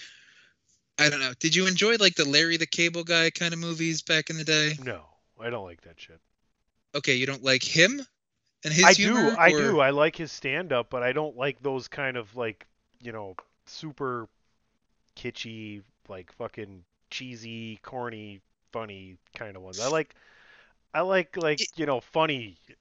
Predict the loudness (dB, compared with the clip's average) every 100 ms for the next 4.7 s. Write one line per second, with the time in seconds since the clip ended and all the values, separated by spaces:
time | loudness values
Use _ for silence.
0 | -20 -20 -8 -6 -6 -10 -14 -16 -18 -20
1 | -12 -6 2 4 8 6 4 0 4 4
2 | 4 2 2 2 -4 -10 -10 -8 -8 -4
3 | -4 -4 -8 -14 _ -4 0 2 4 2
4 | 2 0 -2 -4 -2 -2